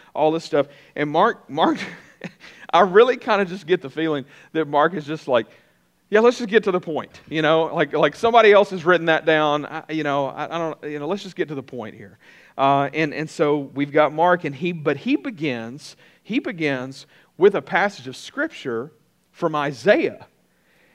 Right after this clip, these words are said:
And, and he is trying to set the stage for us to understand. Of course, you gotta remember, it's po-, and it's possible Mark was the first gospel written. To even think that some of this is, like, the first time that this was written down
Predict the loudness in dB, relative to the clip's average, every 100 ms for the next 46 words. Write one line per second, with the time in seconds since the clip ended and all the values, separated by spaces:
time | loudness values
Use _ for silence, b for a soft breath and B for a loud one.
0 | -2 -2 0 -4 -4 -4 -4 -6 -2 0
1 | 0 -2 -8 -10 0 2 2 -6 -4 0
2 | 4 4 2 -6 0 0 2 0 0 -4
3 | -4 -4 -8 -4 -4 -4 -8 -12 -8 -4
4 | -4 -2 -4 -4 -10 B B B -4 -4
5 | -10 2 2 2 -2 -6 -8 0 0 2
6 | -2 -4 0 0 0 -2 -10 -12 -10 -4
7 | -2 -2 0 0 0 -8 -6 -4 -4 -10
8 | b b b b _ _ _ _ 2 4
9 | 4 2 0 -4 0 0 -2 -8 -12 -6
10 | -4 -2 -4 -4 -6 -6 -6 -10 -2 -2
11 | -2 -2 -2 -2 -10 -18 -20 -6 -4 -4
12 | -4 -6 -6 -10